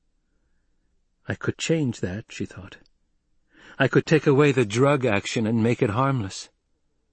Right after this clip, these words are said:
But she sensed this would be an error. "I'm within a right of joining." Then she knew what she had to do. Jessica opened her eyes,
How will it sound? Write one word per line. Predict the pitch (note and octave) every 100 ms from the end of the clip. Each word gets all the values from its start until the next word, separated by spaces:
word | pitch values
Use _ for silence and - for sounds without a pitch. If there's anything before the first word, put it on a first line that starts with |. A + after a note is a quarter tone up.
| _ _ _ _ _ _ _ _ -
But | A#2+ -
she | C3
sensed | - D#3+ C#3 - -
this | C#3 -
would | -
be | A#2 C#3
an | D3
error. | D3+ B2+ E2+ - _ _ _ _ _ _ _ _ _ _ _ _ _ - -
"I'm | A#2 A#2+ A#2+
within | B2 C3+ C#3+ -
a | A#2+
right | C#3 D#3 D#3 -
of | A#2+ C3
joining." | - F#3 A#2+ F#2 E2+ - _ _ _ _ _ _ _ _ _ _ _ _ _ _ _
Then | A#2
she | G#2 A#2+
knew | G2+ E2+
what | F2
she | A2
had | F2+
to | F#2+
do. | F#2 F2+ - _ _ _ _ _ _ _ _ _ _ _ _ _ _ _ - -
Jessica | C3+ A2+ - B2
opened | - B2+ A#2+
her | G#2
eyes, | G#2 E2+ E2 A2 -